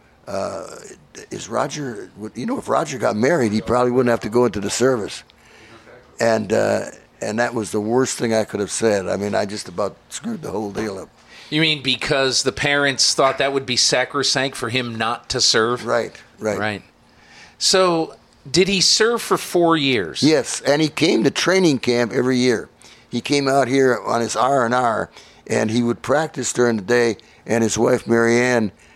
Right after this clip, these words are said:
Speaker 1: and he lived in a, down at the hotel.
Speaker 2: And so was it, was it difficult to see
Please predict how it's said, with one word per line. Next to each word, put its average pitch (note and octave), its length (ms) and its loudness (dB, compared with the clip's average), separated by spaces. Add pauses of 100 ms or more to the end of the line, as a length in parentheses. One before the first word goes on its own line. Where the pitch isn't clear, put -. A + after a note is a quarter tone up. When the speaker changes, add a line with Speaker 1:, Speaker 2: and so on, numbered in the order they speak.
(120)
Speaker 1:
and A2 160 -4
he B2+ 140 4
lived A#2+ 300 2
in A2 140 4
a, G2+ 520 0 (260)
down A2 220 2
at G2+ 80 -10
the G#2+ 80 -2
hotel. A2 560 0 (800)
Speaker 2:
And C3+ 240 -2
so C#3+ 800 2 (380)
was C3+ 240 2
it, C3+ 160 0 (420)
was C3+ 220 0
it G2 260 -2
difficult G3 600 0 (220)
to - 140 -4
see D3 600 0